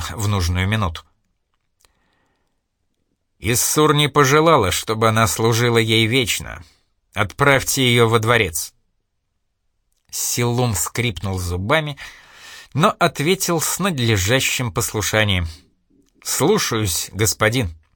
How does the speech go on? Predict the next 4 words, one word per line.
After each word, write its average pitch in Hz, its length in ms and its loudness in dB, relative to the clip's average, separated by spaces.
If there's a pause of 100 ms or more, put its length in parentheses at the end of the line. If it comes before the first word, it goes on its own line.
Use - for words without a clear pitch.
(1040)
Камиум 120 480 2
вынесли 113 420 -2
из 101 140 -4
могилы 101 420 -2